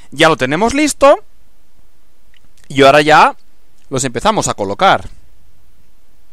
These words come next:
¿Veis cómo ha quedado? Por detrás lo he dejado sin pintar, lo he pintado solo, solo así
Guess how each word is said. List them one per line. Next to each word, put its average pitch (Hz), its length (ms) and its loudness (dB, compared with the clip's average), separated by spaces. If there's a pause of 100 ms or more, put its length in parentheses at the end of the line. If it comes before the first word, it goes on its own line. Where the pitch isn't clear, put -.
(120)
¿Veis 107 160 -10
cómo 123 180 -8
ha - 40 -10
quedado? 170 360 -2
Por 139 160 -2
detrás 123 220 -6
lo 127 80 -4
he - 20 -4
dejado 123 180 -4
sin 135 180 -8
pintar, 190 340 -6
lo 196 60 -4
he - 20 -4
pintado 123 240 -8
solo, 120 420 -4 (400)
solo 113 220 -2
así 123 340 -6